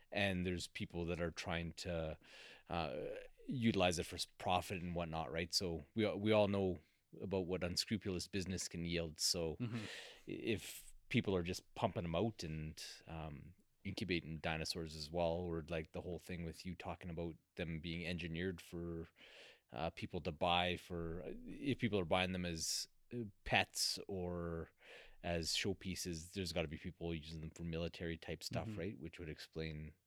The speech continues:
Speaker 1: all the carnivores and, and stuff. So, yeah, and they kinda, like, the game, eh, they do play around a little bit with the fact that there's dinosaurs in the wild and they build, um, that there's two sides to the game. There's, like, the kind of park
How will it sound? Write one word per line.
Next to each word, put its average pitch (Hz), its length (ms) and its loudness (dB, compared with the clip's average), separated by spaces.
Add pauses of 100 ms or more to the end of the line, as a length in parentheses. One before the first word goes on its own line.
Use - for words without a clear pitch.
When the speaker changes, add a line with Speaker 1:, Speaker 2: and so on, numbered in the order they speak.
(160)
Speaker 1:
all 85 140 -2
the 78 80 -2
carnivores 85 640 -4
and, 87 340 -6 (140)
and 92 220 -6
stuff. 90 260 -6
So, 82 300 -4 (760)
yeah, 170 120 12
and 139 100 12
they 135 60 12
kinda, 156 320 12
like, 113 240 10
the 101 160 4 (260)
game, 87 760 8 (180)
eh, 143 160 8
they 123 120 6
do 107 160 6
play 95 260 2
around 90 600 2
a 101 60 -4
little 92 200 2
bit 87 140 0
with 82 140 -6
the - 80 -6
fact 80 300 0
that 87 160 -8
there's 85 260 -2
dinosaurs 80 560 0
in 80 100 -4
the 80 80 0
wild 76 400 2
and 76 160 -6
they 80 80 0 (180)
build, 71 300 -2 (720)
um, 73 400 -4 (220)
that 87 240 2
there's 95 220 2
two 80 420 -2 (380)
sides 87 360 2
to 82 80 -6
the 80 60 -4
game. 76 220 -4
There's, 78 200 -6
like, 76 180 -4
the 80 80 -6
kind 80 220 -8
of - 160 -14
park - 340 -2